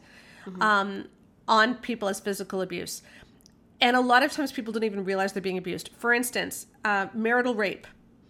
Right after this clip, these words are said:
Speaker 2: It can look like someone holding you down while you're kicking and screaming. It can also look like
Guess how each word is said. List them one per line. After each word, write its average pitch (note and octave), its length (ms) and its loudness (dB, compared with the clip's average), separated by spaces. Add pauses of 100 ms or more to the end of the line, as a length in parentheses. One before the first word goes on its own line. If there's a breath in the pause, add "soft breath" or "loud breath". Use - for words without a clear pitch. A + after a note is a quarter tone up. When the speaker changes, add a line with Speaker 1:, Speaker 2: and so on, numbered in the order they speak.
(420 soft breath)
Speaker 2:
It A#3 160 -2
can C#4+ 320 2
look A#3+ 220 0
like F#3+ 180 0
someone F#3+ 720 -4
holding G#3 340 -2
you G#3 80 -2
down F#3 280 -2
while F#3 120 0
you're F3 100 -6
kicking F#3 320 -8
and F3+ 100 -6
screaming. F#3+ 460 -8 (880)
It B3 120 -4
can D4 140 0
also D4 360 0
look A#3+ 280 -4
like G3+ 300 -4